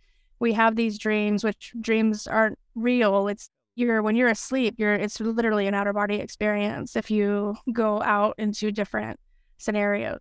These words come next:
So that's where a lot of the clones get used. I have clones, but I separated myself from that usury. So <clears throat> they're not using, well, they're using 'em, but I only feel 'em when they die, 'cause there's that separation,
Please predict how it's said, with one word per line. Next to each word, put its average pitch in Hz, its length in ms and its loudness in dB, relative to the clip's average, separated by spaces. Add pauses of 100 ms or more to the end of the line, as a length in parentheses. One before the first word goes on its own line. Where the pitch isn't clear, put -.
So 240 100 2
that's 233 140 2
where 254 120 4
a 233 80 6
lot 226 100 4
of 214 60 0
the 226 60 -6
clones 226 400 0
get 220 160 -2
used. 233 500 -8
I 247 180 2
have 233 280 2
clones, 294 380 2
but 240 120 2
I 214 80 2
separated 220 640 -4 (440)
myself 220 420 2
from 220 160 -4
that - 160 -4
usury. 220 680 -2 (280)
So 214 600 0 (180)
<clears throat> - 180 -14 (880)
they're 226 240 2
not 214 200 2
using, 226 400 -2 (520)
well, 233 100 4
they're 262 120 4
using 240 380 2
'em, 208 160 0
but 214 280 0
I 226 140 2
only 226 220 0
feel 214 240 0
'em 208 80 0
when 208 120 0
they 208 120 0
die, 220 580 -6
'cause 214 180 0
there's 214 200 0
that 208 220 -2
separation, 220 840 -2